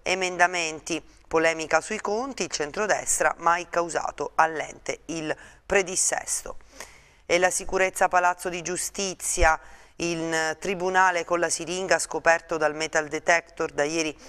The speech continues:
è attivo un solo ingresso da via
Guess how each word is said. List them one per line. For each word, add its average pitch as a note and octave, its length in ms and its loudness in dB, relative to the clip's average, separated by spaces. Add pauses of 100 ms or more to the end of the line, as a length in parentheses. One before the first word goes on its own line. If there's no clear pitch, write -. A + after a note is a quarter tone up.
(140)
è F3 100 4
attivo E3 640 -2
un D#3 300 -4
solo E3+ 300 0
ingresso D#3 720 2
da C#3 100 0
via D3 260 2